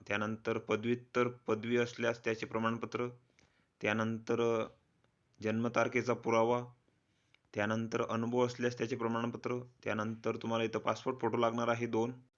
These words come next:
त्यानंतर इथं निवड प्रक्रियेबद्दल माहिती दिलेली आहे.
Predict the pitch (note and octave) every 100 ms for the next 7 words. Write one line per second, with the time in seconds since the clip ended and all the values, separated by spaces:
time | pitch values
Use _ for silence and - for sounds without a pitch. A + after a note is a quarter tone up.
0 | _ G#2 A2+ A#2 A#2+ C3 B2+ B2 A2+ A#2+
1 | B2 A2+ A2+ B2 B2 A#2+ A#2+ B2 B2 A#2+
2 | A#2+ A#2+ A#2+ A#2+ B2